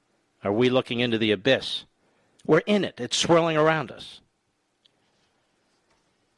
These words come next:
Why are they in such a hurry to spend these massive bills? Because in these massive bills, they have all kinds of hidden stuff that will forever change your life. And you don't even know what it is.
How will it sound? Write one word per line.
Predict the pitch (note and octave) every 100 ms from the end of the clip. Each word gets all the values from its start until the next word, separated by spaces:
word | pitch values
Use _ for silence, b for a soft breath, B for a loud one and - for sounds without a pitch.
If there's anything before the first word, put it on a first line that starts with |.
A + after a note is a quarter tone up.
| _ _ _ _ _ _
Why | B2 F#3+
are | A3
they | G#3+
in | G3
such | - G3 -
a | E3
hurry | F3+ F3+
to | C3+
spend | - - D3+ D3
these | C#3 A#2
massive | B2 C#3 C#3+ - B2 A2
bills? | B2 A2
Because | - - D3+ F3
in | E3+
these | D3+
massive | D#3+ F#3+ G3+ - E3
bills, | E3+ E3 D3
they |
have | C3
all | F#3+ A#3 -
kinds | - G#3 G3+
of | D#3
hidden | A#2 F3 D#3
stuff | B2 - - A2+ A#2 - - - _ b b b b b b b b b b _
that | C3 -
will | D3+ C3+
forever | - D3+ E3 E3+
change | D#3 D#3+ D3+ C#3
your | B2 B2
life. | A#2 G#2+ E2+ - - _ _ _ _ _ _ _ _ _ _ _
And | C3 C3+
you |
don't | B2 D3+ D#3
even | D3+ C#3+ C#3
know | C3
what | B2 B2
it | A2+
is. | F2 D#2+ -